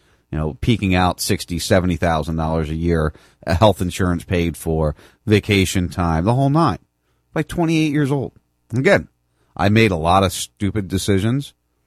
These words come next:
and it pushed me back down. I thank my father all the time.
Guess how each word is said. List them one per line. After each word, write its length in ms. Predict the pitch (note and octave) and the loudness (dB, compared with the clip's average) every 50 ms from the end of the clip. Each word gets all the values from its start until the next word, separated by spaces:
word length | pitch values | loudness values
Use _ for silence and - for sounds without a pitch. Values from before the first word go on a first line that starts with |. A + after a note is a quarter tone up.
| _ _ _ _ _ _ - | _ _ _ _ _ _ -8
and 140 | - F2 F2 | -4 -4 -4
it 100 | - - | -2 0
pushed 220 | - G#2 F#2+ - | 0 0 0 2
me 100 | A2+ G#2 | 2 2
back 280 | F#2+ G2+ G2 G2 - - | 4 4 2 2 2 0
down. 320 | C3+ C3+ A#2+ E2+ G#1 - - _ _ _ _ _ _ _ _ _ _ _ _ _ - - - _ _ _ | 0 0 -2 -2 -6 -8 -16 _ _ _ _ _ _ _ _ _ _ _ _ _ -20 -20 -20 _ _ _
I 200 | - A2 C3 C#3 | -2 0 2 2
thank 480 | C3 - - - G2+ B2+ D#3 B2+ F#2+ - | 0 -2 -2 0 0 2 2 0 0 -2
my 160 | G2+ F#2+ F2+ | -2 -2 -2
father 480 | E2 - F#2 F#2 A2+ C3+ G#2+ E2+ E2+ - - | -2 -2 0 0 2 2 0 0 -2 -4 -4
all 260 | - E2+ G2 G#2+ G#2+ G#2+ | -4 -2 -2 0 0 0
the 120 | G#2 G2 | 0 -2
time. 420 | - G#2+ A2+ C3 C#3+ G#2+ D#2 C2 | -2 0 0 2 2 0 -2 -4